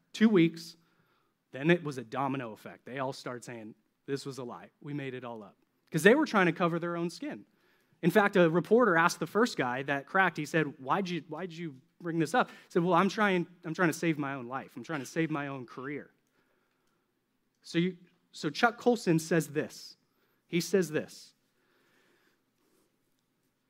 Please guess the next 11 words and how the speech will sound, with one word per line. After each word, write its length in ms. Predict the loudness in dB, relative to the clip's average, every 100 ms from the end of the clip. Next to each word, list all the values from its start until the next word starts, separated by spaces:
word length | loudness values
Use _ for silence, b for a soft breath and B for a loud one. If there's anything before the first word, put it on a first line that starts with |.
| _ _
"Twelve 500 | -10 6 6 8 8
men 320 | 8 10 6
testified 840 | 2 0 -2 -4 -8 -8 -8 -10 -14 _ _ _ _
they 140 | 2 4
had 180 | 4
seen 360 | 0 6 10 10
Jesus 500 | 8 0 0 -2 -4
raised 480 | 0 4 4 4 -2
from 180 | 0 2
the 60 |
dead. 300 | 0 -6 -10